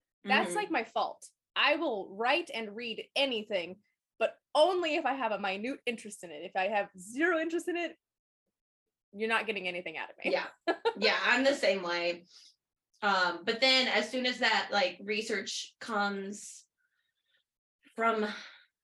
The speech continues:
Speaker 2: a necessity instead of a want, then it's like, even if it's something I like, I'm like, "Meh,
Speaker 1: Yeah.
Speaker 2: I don't
Speaker 1: Mm-hmm.
Speaker 2: wanna do it anymore."
Speaker 1: Mm-hmm, mm-hmm.
Speaker 2: Yeah.
Speaker 1: Now,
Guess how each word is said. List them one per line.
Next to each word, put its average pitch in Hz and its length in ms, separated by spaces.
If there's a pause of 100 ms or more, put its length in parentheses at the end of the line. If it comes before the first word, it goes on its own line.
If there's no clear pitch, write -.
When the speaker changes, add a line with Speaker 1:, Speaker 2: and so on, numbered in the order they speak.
(120)
Speaker 2:
a 196 340
necessity 240 800
instead 214 520
of 202 80
a 180 440 (220)
want, 208 460 (140)
then 202 180
it's 196 140
like, 196 220
even 254 240
if 254 100
it's 254 120
something 233 240
I 214 60
like, 202 200
I'm 220 60
like, 226 180
"Meh, 214 400 (460)
Speaker 1:
Yeah. 254 240 (180)
Speaker 2:
I 240 100
don't 254 80
Speaker 1:
Mm-hmm. 240 80
Speaker 2:
wanna 220 180
do 208 120
it 214 120
anymore." 208 540 (340)
Speaker 1:
Mm-hmm, 311 440
mm-hmm. 330 320
Speaker 2:
Yeah. - 100 (520)
Speaker 1:
Now, 262 180